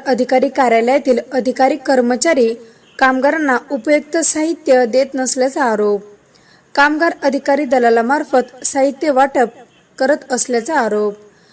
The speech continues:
प्रशासन सदर प्रकरणाची चौकशी करणार का?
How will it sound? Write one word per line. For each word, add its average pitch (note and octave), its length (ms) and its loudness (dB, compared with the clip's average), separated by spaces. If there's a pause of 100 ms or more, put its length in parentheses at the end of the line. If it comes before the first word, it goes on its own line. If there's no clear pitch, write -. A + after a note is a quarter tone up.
(220)
प्रशासन A#3+ 600 0
सदर C4 340 -2
प्रकरणाची C4+ 680 -4
चौकशी B3+ 500 -4
करणार G#3 380 -4
का? G3+ 300 -8